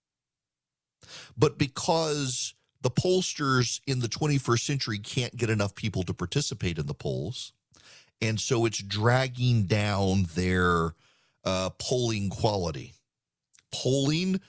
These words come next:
when no one had a cell phone and everyone had a landline and people answered the phone because there was no caller I D and they didn't know who was calling, it was a pretty good polling.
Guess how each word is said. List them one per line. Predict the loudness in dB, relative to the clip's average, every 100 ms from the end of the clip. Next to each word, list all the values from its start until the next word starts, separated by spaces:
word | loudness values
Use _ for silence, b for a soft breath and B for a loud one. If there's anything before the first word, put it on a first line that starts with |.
| b -2
when | 2 4
no | 4
one | 4 4
had | 4
a | 2
cell | 0 -2
phone | 2 2 4
and | 4
everyone | 4 4 4 6
had | 4
a |
landline | 2 0 0 2 2 2 2 2 2 0
and | -2 -2 -2
people | 0 2 2
answered | 0 -4 -6
the | -2
phone | 0 2 2 0
because | 0 -2
there | 0
was | 0 2
no | 0
caller | 2 2 2
I | 2
D | 0 -2 -2
and | -2
they | -2
didn't | -2 -2
know | 0
who | 0
was | 0 -2
calling, | 0 0 0 -2 B B B
it | 0
was | 0
a | 0 -6 _ _ _ _ -4
pretty | 0 0 0
good | -2 -2
polling. | -4 -4 -6 -14